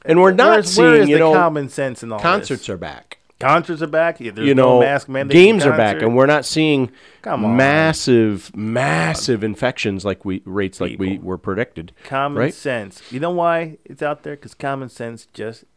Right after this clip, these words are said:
Speaker 2: ain't
Speaker 1: It's not,
Speaker 2: got
Speaker 1: and that's what we need to bring back. And I,
Speaker 2: Thank
Speaker 1: that's
Speaker 2: you.
Speaker 1: the big thing, Jay. I'm not railing against people who wanna,
Speaker 2: Nope, we're
Speaker 1: who
Speaker 2: not.
Speaker 1: are scared of this, right? Everybody should be scared of it.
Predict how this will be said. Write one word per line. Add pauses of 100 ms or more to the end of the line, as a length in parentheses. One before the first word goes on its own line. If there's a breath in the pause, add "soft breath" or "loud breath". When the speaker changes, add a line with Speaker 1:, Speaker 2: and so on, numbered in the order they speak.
(120)
Speaker 2:
ain't
Speaker 1:
It's
not,
Speaker 2:
got
Speaker 1:
and
that's
what
we
need
to
bring
back.
And
I, (300 loud breath)
Speaker 2:
Thank
Speaker 1:
that's
Speaker 2:
you.
Speaker 1:
the
big
thing,
Jay.
I'm
not
railing
against
people
who
wanna,
Speaker 2:
Nope,
we're
Speaker 1:
who
Speaker 2:
not.
Speaker 1:
are
scared
of
this,
right?
Everybody
should
be
scared
of
it.